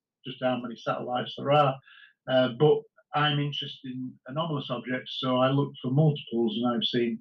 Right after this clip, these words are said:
twos, threes, which I've recorded, perfect triangles, uh, of three objects, three points of light moving in formation. I've captured that seven or eight times. Uh, they could well be satellites, but I'm not aware of any triangular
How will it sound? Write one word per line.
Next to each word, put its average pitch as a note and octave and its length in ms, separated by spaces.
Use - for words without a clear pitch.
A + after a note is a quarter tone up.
twos, C3+ 420
threes, C3 420
which B2+ 200
I've B2 200
recorded, A#2+ 680
perfect C#3 380
triangles, B2 680
uh, A#2+ 460
of - 160
three C3 160
objects, B2 560
three C3+ 300
points C3+ 300
of B2 80
light B2 280
moving B2+ 380
in B2+ 200
formation. B2+ 580
I've A#2 160
captured B2 360
that B2+ 220
seven B2 300
or B2+ 160
eight B2+ 220
times. B2+ 320
Uh, - 140
they C3 220
could C3 200
well C#3 220
be C3+ 60
satellites, D#3 540
but B2+ 80
I'm B2+ 100
not C#3 160
aware C3+ 320
of A#2 100
any A#2+ 180
triangular B2 500